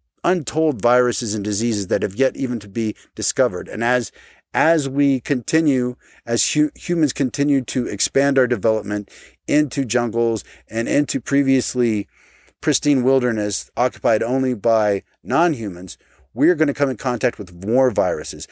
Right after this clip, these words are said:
more undiscovered viruses and, and, and other illnesses, other diseases. We have to be prepared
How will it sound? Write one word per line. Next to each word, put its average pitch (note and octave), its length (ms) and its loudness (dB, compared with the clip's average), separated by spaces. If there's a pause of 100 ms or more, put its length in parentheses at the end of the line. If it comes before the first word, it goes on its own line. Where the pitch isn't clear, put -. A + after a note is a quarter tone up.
(180)
more B2+ 320 2
undiscovered G#2+ 680 0
viruses F#2+ 580 -2
and, F2 200 -10 (280)
and, A2+ 220 -6
and A2+ 160 -2
other A#2+ 320 2
illnesses, G2 640 -2 (180)
other C3+ 260 2
diseases. F#2 680 -2
We G#2 160 -4
have C3 240 0
to B2+ 100 -16
be B2 100 -8
prepared A2 680 0